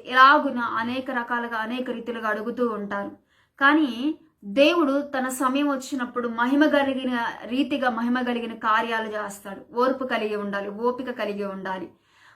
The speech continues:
మనము సంపూర్ణముగా దేవుని మీద ఆధారపడాలి. దేవుని మీద నమ్మకం ఉంచేంత వరకు దేవుడే కార్యము చేయడు. మన బలం మీద ఆధారపడకూడదు,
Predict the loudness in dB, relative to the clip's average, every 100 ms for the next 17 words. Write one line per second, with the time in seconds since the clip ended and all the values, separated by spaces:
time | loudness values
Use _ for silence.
0 | _ _ _ _ _ -4 2 2 2 4
1 | 4 4 4 6 6 6 4 4 2 2
2 | 2 4 6 4 2 0 0 0 0 0
3 | -2 -2 -4 -4 -4 -6 -2 2 2 2
4 | -2 -2 -4 -2 -2 -2 -8 -8 -6 -6
5 | -4 -6 -6 -6 -4 -2 -2 -2 -2 -2
6 | -2 -4 -8 -10 -10 -8 -8 -12 _ _
7 | _ 2 2 4 4 4 4 2 0 0
8 | 0 -2 -4 -6 -6 -6 -6 -10 -12